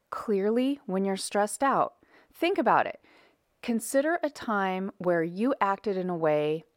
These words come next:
that really wasn't, quote unquote, you. Maybe you got really upset or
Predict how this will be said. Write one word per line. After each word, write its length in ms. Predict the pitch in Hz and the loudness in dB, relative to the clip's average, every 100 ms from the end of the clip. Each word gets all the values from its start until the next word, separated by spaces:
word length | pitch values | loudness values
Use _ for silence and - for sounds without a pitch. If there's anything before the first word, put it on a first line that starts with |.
| _ _ _ | _ _ _
that 160 | 202 | -4
really 260 | 220 285 320 | 0 0 2
wasn't, 560 | 247 220 208 208 - - | 4 4 4 -2 -6 -10
quote 240 | - 196 | -2 0
unquote, 440 | 185 180 185 160 - | 0 -2 0 0 -2
you. 560 | 165 156 165 147 98 - _ _ _ | -12 -2 0 0 -2 -10 _ _ _
Maybe 220 | 170 175 | -4 -2
you 60 | 175 | 0
got 260 | 180 - | 2 0
really 220 | 165 156 | -2 -2
upset 640 | 131 - - 240 220 214 208 | -2 -6 -2 2 4 4 2
or 520 | - 156 156 147 143 | -2 -2 0 2 0